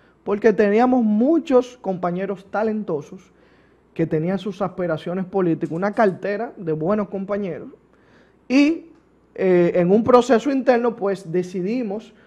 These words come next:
que sea el compañero Albert Martínez que acompañe, que nos acompañe en la boleta como presidente. Y eso ha caído bien, ha caído bien en la sociedad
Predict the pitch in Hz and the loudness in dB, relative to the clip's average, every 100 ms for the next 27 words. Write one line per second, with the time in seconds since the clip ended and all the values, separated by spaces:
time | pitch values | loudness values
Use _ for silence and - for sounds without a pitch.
0 | _ _ _ 160 - 196 196 190 185 180 | _ _ _ -6 0 0 0 -4 -4 -2
1 | 180 170 175 175 160 156 - - 175 175 | -2 -2 -2 -2 -4 -8 -14 -8 -4 -2
2 | 170 156 139 139 139 151 156 151 - 156 | -2 -4 -4 -6 -4 -4 -4 -6 -6 -4
3 | 156 151 139 147 156 156 151 131 131 147 | -4 -4 -8 -8 -8 -6 -6 -6 -6 -8
4 | 147 147 151 156 269 330 320 196 - - | -10 -12 -10 -10 -6 -2 -2 -4 -12 -18
5 | _ _ _ _ _ _ _ _ - 233 | _ _ _ _ _ _ _ _ -2 4
6 | 254 370 285 285 277 277 226 226 285 226 | 6 6 0 2 2 4 4 4 2 2
7 | 139 - _ 185 - 262 254 254 233 233 | -4 -12 _ -4 2 4 4 4 2 2
8 | 269 285 294 - 175 170 170 175 160 151 | 2 2 -2 -10 -8 -6 -6 -8 -10 -10
9 | 120 80 | -10 -12